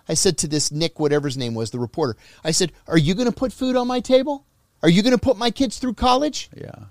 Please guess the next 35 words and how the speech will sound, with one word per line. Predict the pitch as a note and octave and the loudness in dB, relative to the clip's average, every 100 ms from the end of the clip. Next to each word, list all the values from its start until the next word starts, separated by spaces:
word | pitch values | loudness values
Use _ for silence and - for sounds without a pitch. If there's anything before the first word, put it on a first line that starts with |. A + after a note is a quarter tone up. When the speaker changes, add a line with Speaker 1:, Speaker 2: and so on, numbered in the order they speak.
| _ | _
Speaker 1:
Where | E3+ A3+ | 2 4
was | C4 B3+ | 6 2
C | - D4 | 4 6
N | C4+ | 8
N | D4+ C#4+ | 6 4
when | A3 | 2
I | |
got | D#3 D#3 | 2 2
out | C3+ | 2
of | C3 | -2
prison | - D3+ B2+ | -4 -4 -4
and | B2 | -4
I | B2 | -2
needed | B2 A2+ | -4 -4
a | A2+ | -4
helping | A#2 A#2 A2 | -4 -6 -10
hand? | A2 G#2+ D2 _ _ _ _ _ _ _ _ | -10 -14 -16 _ _ _ _ _ _ _ _
So | - A#3+ | -2 4
don't | D4 - | 4 2
tell | A3+ G3+ | 0 2
me | E3+ | 4
about | D3 C3 | 4 2
weakening | D3 C#3+ C#3 A#2+ | 2 2 0 -2
democracy. | A#2 A#2 G#2 G#2 - G2 G#2+ _ _ C3 | -4 -6 -8 -12 -14 -14 -14 _ _ -12
Speaker 2:
Well, | - D#3+ | 0 2
that's | E3+ | 4
weird | D3 F3 F#3+ | 2 2 0
because | D#3+ D3+ | 0 0
C | - E3 D#3+ | 0 0 2
N | D#3 | 2
N | F3 | 0
hires, | C3+ C#3+ C3+ C3 B2 A#2 - | 0 4 4 4 0 -2 -2
I | C3 | -2
think, | - C3+ | 0 -2
more | A2+ B2+ D3 | 0 2 2